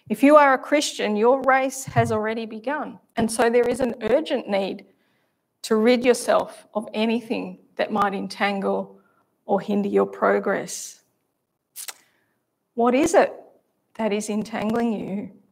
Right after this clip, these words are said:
What is it that's distracting you or pulling you off course in the race that is marked out for you?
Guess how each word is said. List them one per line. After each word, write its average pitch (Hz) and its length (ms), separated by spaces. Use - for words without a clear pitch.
What 240 180
is 262 180
it 262 160
that's 240 240
distracting 240 800
you - 260
or 202 100
pulling 254 420
you 220 160
off 214 200
course - 640
in 208 180
the 196 100
race 208 540
that 208 160
is 202 180
marked 196 360
out 196 300
for 202 80
you? 202 360